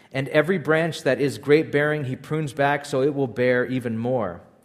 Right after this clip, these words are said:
You are already pruned back by the message I have spoken. Live in me, make your home in me, just as I do in you. In the same way that a branch can't bear grapes by itself, but only by being joined to the vine,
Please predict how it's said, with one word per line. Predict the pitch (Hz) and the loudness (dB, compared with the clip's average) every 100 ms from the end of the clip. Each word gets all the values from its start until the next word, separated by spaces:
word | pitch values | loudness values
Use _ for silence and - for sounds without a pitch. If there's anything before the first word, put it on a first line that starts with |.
| - _ _ | -20 _ _
You | 104 139 175 185 | -6 0 4 4
are | 160 143 | 4 4
already | 127 147 147 139 | 6 6 6 2
pruned | 131 - 151 135 | -2 -6 -4 0
back | 135 139 127 135 - - | 2 4 2 -2 -10 -4
by | 123 | 0
the | 117 | 0
message | 117 131 135 113 | 0 0 -2 -2
I | 120 | -2
have | 110 | -2
spoken. | - 131 123 98 90 120 _ - - _ | -4 -2 -2 -6 -12 -16 _ -20 -20 _
Live | 120 127 170 180 | -2 2 4 4
in | 151 156 151 | 0 0 -2
me, | 139 123 127 180 170 - - _ - | -2 -2 -2 -4 -8 -14 -20 _ -8
make | 117 156 156 | -2 -2 -2
your | 143 123 | -6 -6
home | - - 180 185 190 | -6 -6 -2 -2 -2
in | 110 110 107 | -4 -6 -6
me, | 98 101 120 - - _ | -6 -8 -10 -14 -20 _
just | - 147 151 | -2 0 0
as | 160 | -2
I | 135 123 139 | 0 0 0
do | 135 131 127 | 0 -2 -2
in | 123 113 | -4 -4
you. | 117 95 85 - - _ _ | -4 -6 -8 -16 -20 _ _
In | - 131 | -8 -6
the | 123 | -6
same | - - 165 190 | -6 -2 0 2
way | 170 151 | 0 0
that | 143 | 0
a | 131 | 0
branch | 110 123 127 - | -2 -2 -2 -8
can't | - 151 156 123 | -8 -4 -4 0
bear | 147 | 0
grapes | 135 113 123 120 | 0 -2 -2 -2
by | - 120 | -4 -2
itself, | 120 - - 117 113 | -2 -4 -4 -4 -4
but | 117 | -8
only | - 139 151 | -4 -2 0
by | 139 127 | 0 0
being | 127 117 | -2 -4
joined | 107 - 127 139 151 156 147 | -6 -6 -4 -2 -4 -6 -10
to | - | -10
the | 135 | -8
vine, | 120 113 104 101 101 | -6 -4 -2 -4 -8